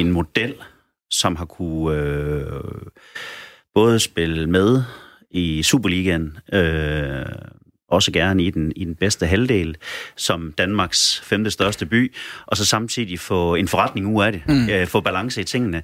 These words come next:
Speaker 2: Ole Nielsen, du sidder, du sidder med det der smil på læberne, hvor jeg jo efterhånden har haft dig i studiet nok gange til at vide, at det er fordi, du dybest set synes, det her det er lidt noget, er det lidt skudt over mål, det han sidder og siger her?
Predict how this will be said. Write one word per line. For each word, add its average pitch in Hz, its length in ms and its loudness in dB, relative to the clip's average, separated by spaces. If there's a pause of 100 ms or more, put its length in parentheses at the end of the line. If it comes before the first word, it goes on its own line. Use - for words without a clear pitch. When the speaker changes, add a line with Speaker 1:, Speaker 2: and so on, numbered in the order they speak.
(100)
Speaker 2:
Ole 147 120 2
Nielsen, 135 200 0
du 143 60 -2
sidder, 160 200 0
du 143 100 -2
sidder 160 140 2
med 147 80 -2
det 131 80 -4
der 143 80 2
smil 147 300 0
på 120 120 -2
læberne, 117 420 0 (360)
hvor 123 120 2
jeg 120 80 2
jo 127 100 2
efterhånden 143 340 -2
har 117 80 -4
haft 113 160 -2
dig 113 100 2
i 113 40 -2
studiet 120 340 0
nok 120 160 2
gange 123 260 0
til 139 120 0
at 120 140 0
vide, 123 240 2
at - 80 -2
det 120 80 2
er 120 40 2
fordi, 131 280 0
du 117 100 -4 (100)
dybest 135 300 2
set 120 240 0
synes, - 320 -2
det 131 120 2
her 117 60 2
det 123 120 2
er 117 40 0
lidt 123 200 0
noget, 92 340 0 (760)
er - 40 -2
det 123 160 0
lidt 139 120 4
skudt 131 200 2
over 151 140 2
mål, 131 260 0
det 120 80 -2
han 110 100 0
sidder 123 160 0
og 107 60 -2
siger 123 160 2
her? 113 120 0